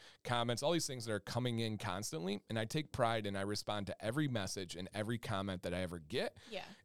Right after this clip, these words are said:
Speaker 1: And I try to be prompt as well. And I mean, I, I really make a connection with people too. So I've had people that, like, timely, like, for example, I had a friend,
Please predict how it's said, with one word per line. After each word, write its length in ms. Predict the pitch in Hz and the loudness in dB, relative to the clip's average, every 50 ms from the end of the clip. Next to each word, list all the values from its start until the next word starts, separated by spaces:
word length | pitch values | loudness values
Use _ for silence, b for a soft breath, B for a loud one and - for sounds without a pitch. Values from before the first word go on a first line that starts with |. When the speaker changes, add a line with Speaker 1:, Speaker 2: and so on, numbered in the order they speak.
| B | B
Speaker 1:
And 320 | 139 143 147 147 143 139 127 | 2 4 4 4 4 2 2
I 120 | 120 127 120 | 0 0 0
try 280 | - - - 113 127 | 0 0 2 2 2
to 80 | 131 123 | 2 2
be 140 | 123 127 117 | 0 0 -2
prompt 420 | - - - 98 101 113 123 - | 0 0 0 2 2 2 2 0
as 160 | 98 92 - | 0 0 0
well. 440 | - 87 131 160 175 180 185 185 180 | 0 4 6 6 8 8 8 8 6
And 160 | 135 113 123 | 6 4 2
I 20 | 135 | 2
mean, 180 | 147 151 151 | 2 2 2
I, 200 | 151 170 185 151 - _ _ - | 2 2 0 -2 -4 _ _ -8
I 300 | - 135 147 156 160 156 147 131 | -4 0 2 4 4 2 2 2
really 260 | 131 147 151 151 143 | 2 4 4 4 4
make 160 | 135 127 - | 4 2 2
a 80 | 120 101 | 0 0
connection 460 | - 101 90 90 98 - - 131 127 | 0 0 0 0 -2 0 0 0 0
with 100 | 127 117 | 2 2
people 220 | 127 127 - 110 98 | 2 2 2 2 2
too. 220 | - 120 147 - | 2 0 0 0
So 100 | - 110 | 2 2
I've 240 | 113 156 175 151 123 | 2 2 2 0 0
had 220 | 120 127 110 98 - | 0 0 0 0 -2
people 280 | - - - 104 107 | -4 -4 0 0 2
that, 260 | 104 104 104 101 - _ _ _ _ | 2 2 2 2 0 _ _ _ _
like, 140 | 104 104 98 - | -10 -10 -10 -8
timely, 480 | - - 127 127 131 131 123 117 110 107 | -6 -2 0 0 0 0 2 2 2 4
like, 200 | 107 107 101 - | 4 4 2 2
for 180 | - - 113 110 | -2 0 0 0
example, 480 | 95 90 104 107 107 101 - 98 92 | 0 2 2 2 2 2 2 2 2
I 60 | 90 | 4
had 100 | 104 107 | 2 0
a 40 | 98 | -2
friend, 380 | - - - 107 104 104 101 | -2 0 2 2 2 2 0